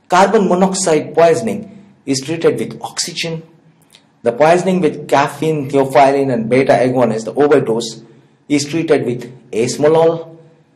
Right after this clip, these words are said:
Digoxin toxicity, we have a specific treatment for digoxin toxicity, and that's digoxin specific Fab antibodies. Opioid overdose with morphine and heroin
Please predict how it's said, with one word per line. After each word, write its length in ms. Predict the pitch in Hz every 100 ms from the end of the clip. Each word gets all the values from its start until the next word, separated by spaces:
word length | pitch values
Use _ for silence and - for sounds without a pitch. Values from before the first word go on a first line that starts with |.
| _ _ _
Digoxin 760 | 113 151 135 165 170 - 208 208
toxicity, 720 | 160 - 135 131 127 120 - - - _ _
we 80 | 131
have 160 | 135 104
a 80 |
specific 640 | 120 - 165 196 196 190 156
treatment 420 | 160 - 151 -
for 80 | 123
digoxin 580 | 123 131 127 - 127
toxicity, 840 | 123 120 - - - 113 110 - - _ _
and 200 | 127 127
that's 240 | 127 127 -
digoxin 640 | 135 127 147 147 - 139
specific 840 | - - 135 135 - 127 127 - - - _ _ _
Fab 680 | _ - 156 139 - - -
antibodies. 840 | 123 117 104 82 - - - - _ _ _ _ _ _ _ -
Opioid 640 | 208 254 233 226 214 -
overdose 520 | 156 175 180 156 147
with 180 | 143 -
morphine 480 | 120 151 160 156 123
and 200 | 113 110
heroin 540 | 135 160 135 110 -